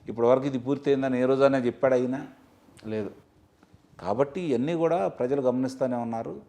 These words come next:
Speaker 1: ఈరోజు ఆయన దగ్గరికి వచ్చేసరికి బాధ, బాధపడతా ఉన్నాడు. మరి మిగిలిన వాళ్ళందరూ మనుషులు కాదని ఆయన భావనేమో, వీళ్ళు మాత్రమే మనుషులేమో, వీళ్ళే శాశ్వతంగా అధికారంలో ఉండాలేమో, కో-, చూద్దాం మరి. ఈయన ఎందుకంటే, ఆ, చాలామంది అనుకుంటా ఉంటారు, హిమాలయాల్లో ఇప్పటికీ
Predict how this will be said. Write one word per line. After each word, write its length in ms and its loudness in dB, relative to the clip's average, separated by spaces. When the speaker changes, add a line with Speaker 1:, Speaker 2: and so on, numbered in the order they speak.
Speaker 1:
ఈరోజు 360 6
ఆయన 200 8
దగ్గరికి 260 0
వచ్చేసరికి 320 -2
బాధ, 500 2
బాధపడతా 460 0
ఉన్నాడు. 520 -8
మరి 280 0
మిగిలిన 320 2
వాళ్ళందరూ 360 4
మనుషులు 360 -2
కాదని 280 6
ఆయన 120 4
భావనేమో, 580 4
వీళ్ళు 240 0
మాత్రమే 400 0
మనుషులేమో, 580 -6
వీళ్ళే 220 4
శాశ్వతంగా 460 2
అధికారంలో 440 2
ఉండాలేమో, 480 0
కో-, 240 -4
చూద్దాం 440 -8
మరి. 100 -20
ఈయన 100 0
ఎందుకంటే, 800 2
ఆ, 640 -8
చాలామంది 340 4
అనుకుంటా 360 0
ఉంటారు, 260 2
హిమాలయాల్లో 720 6
ఇప్పటికీ 800 -4